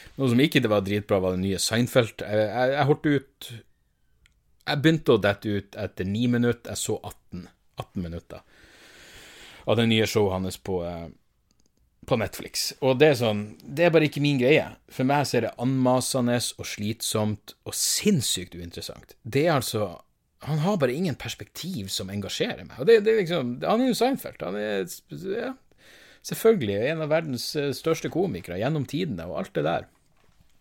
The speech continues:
Men, eh, jeg trenger virkelig ikke at han står og forteller meg at vi er avhengig av mobiltelefoner i tjue tjue. Det, det gir meg, det gir meg ingen verdens ting. Så, uansett, ehm,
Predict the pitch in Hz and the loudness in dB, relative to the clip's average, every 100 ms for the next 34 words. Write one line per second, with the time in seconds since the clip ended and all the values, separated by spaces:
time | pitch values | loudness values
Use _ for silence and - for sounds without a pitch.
0 | _ _ _ - 127 113 110 104 98 - | _ _ _ -8 -2 0 0 -2 -4 -16
1 | - - - - - - 151 - 214 117 | -20 -20 -20 -20 -20 -4 0 4 4 4
2 | 104 107 98 95 117 107 - 117 101 90 | 2 -2 -2 -2 -2 -2 -2 0 0 -2
3 | 107 101 90 98 92 95 98 92 92 87 | -2 -2 -4 -6 -6 -4 -4 -2 -6 -6
4 | 87 85 90 90 90 - 87 57 62 - | -8 -8 -8 -8 -10 -10 -14 -16 -16 -14
5 | 85 - 82 80 110 143 147 160 190 165 | -14 -14 -14 -8 -2 -2 0 -2 -2 -2
6 | 110 104 101 - _ _ _ _ _ _ | -4 -6 -8 -12 _ _ _ _ _ _
7 | _ _ - 135 165 160 127 151 131 135 | _ _ -2 2 2 2 0 -2 -2 -2
8 | 117 - 143 - _ _ _ _ _ _ | -4 -6 -6 -8 _ _ _ _ _ _
9 | - - 196 - - - - _ _ 190 | 0 10 10 10 2 -18 -20 _ _ 8
10 | 240 123 - 127 - - - 131 147 151 | 10 10 10 6 4 -8 6 12 12 12
11 | 151 147 131 | 10 8 4